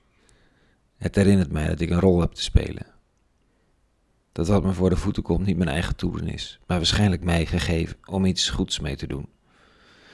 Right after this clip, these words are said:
En ook als blijkt dat ik vandaag toch gelijk heb, of wat voor succes je dan ook binnensleept,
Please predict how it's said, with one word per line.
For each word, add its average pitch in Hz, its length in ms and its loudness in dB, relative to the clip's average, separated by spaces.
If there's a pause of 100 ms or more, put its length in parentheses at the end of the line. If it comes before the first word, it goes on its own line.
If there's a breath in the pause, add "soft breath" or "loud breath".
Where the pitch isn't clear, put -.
(360 soft breath)
En 101 140 2
ook 101 360 4
als 90 420 2
blijkt 87 360 2
dat - 120 -6
ik 90 120 -2
vandaag 80 340 -2
toch - 220 2
gelijk 113 340 -2
heb, - 220 -6 (400)
of - 140 -10
wat 95 220 0
voor 90 160 -4
succes - 440 -2
je 82 100 0
dan 80 120 -4
ook 80 140 -4
binnensleept, 76 580 -4